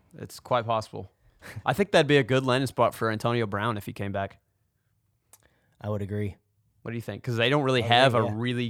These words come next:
Speaker 1: good, like, if he could change the whole spectrum if he went there, 'cause, I mean, Teddy Bridgewater's a great quarterback.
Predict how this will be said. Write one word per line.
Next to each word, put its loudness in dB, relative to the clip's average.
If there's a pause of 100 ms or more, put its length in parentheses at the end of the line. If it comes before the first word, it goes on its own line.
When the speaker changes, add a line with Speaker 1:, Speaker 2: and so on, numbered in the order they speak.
(140)
Speaker 1:
good, -4
like, -2
if -8
he 0
could -4
change 0
the 2
whole 6
spectrum -4
if -12
he -2
went -2
there, -2
'cause, -2
I 0
mean, -2
Teddy 0
Bridgewater's -6
a -20
great -8
quarterback. -10